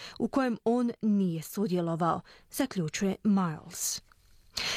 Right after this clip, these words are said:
Jedno poslovno izvješće pokazuje da se Australija bori s promjenjivom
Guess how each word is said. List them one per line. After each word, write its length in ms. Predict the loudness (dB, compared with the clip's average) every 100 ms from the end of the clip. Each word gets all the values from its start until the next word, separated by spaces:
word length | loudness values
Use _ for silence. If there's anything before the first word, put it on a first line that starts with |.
| -6 0
Jedno 260 | 2 4 2
poslovno 500 | 2 2 2 2 4
izvješće 640 | 2 2 0 0 0 0
pokazuje 560 | 0 -2 0 0 2 0
da 120 | 0
se 120 | 0
Australija 640 | -2 -2 -2 0 2 0 0
bori 360 | 0 0 0
s 160 | -6 -4
promjenjivom 760 | -2 0 2 0 0 0 0